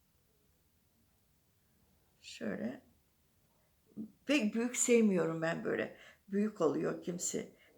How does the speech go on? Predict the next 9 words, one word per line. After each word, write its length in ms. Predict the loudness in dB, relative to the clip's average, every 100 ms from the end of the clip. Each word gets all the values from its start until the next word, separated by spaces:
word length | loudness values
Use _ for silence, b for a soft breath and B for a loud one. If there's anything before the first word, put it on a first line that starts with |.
| -4
Büyük 320 | -2 -2 -2
yapıyorlar 520 | -4 -2 -2 0 0
onu. 300 | -2 -4 -6 B B B -4
Ben 160 | -2
çok 340 | -2 -4 -4 -2
hafif, 480 | -4 -4 -12 -16 _ _ b b b _ _ _ _ _ _ _ -20 _ -20 -20 -20 -20 -20 -16 2 12
dört 300 | 12 12 0
sıradan 760 | -10 -4 0 2 2 0 0
oluştu. 500 | -2 -2 -6 -10